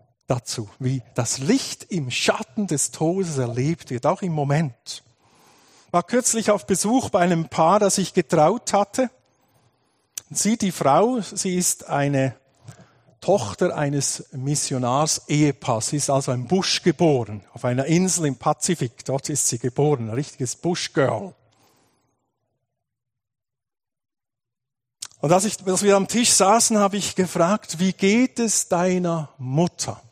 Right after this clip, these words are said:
Der Vater ist schon länger gestorben, aber ich kannte auch die Mutter. "Wie geht es deiner Mutter?"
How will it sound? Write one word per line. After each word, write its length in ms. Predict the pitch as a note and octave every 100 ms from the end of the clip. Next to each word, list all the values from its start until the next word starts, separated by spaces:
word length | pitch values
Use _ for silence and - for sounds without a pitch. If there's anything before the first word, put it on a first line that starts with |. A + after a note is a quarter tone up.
| _ _ _ _
Der 80 | A2+
Vater 340 | A2+ B2+ -
ist 100 | C3+
schon 140 | - B2+
länger 280 | B2+ C3
gestorben, 460 | B2 B2+ - C3+ C#3
aber 80 | C3+
ich 100 | -
kannte 300 | B2+ B2 A#2+
auch 100 | -
die 120 | A#2+
Mutter. 360 | A#2 B2 - A2
"Wie 80 | B2+
geht 320 | - E3+ G3+
es 160 | F#3
deiner 280 | - C#3 C#3
Mutter?" 360 | C3 C3+ -